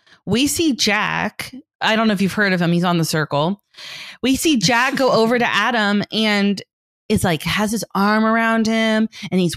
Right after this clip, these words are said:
Speaker 1: whispering to him and, like, you know, he's telling him, like, "Dude, you're good. You're good. You know, don't do anything. Don't do anything." And,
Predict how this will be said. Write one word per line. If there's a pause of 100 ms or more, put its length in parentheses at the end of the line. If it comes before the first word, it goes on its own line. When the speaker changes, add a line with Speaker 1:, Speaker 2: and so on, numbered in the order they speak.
Speaker 1:
whispering
to
him
and,
like, (800)
you
know,
he's
telling
him,
like,
"Dude,
you're
good.
You're
good.
You
know,
don't
do
anything.
Don't
do
anything."
And,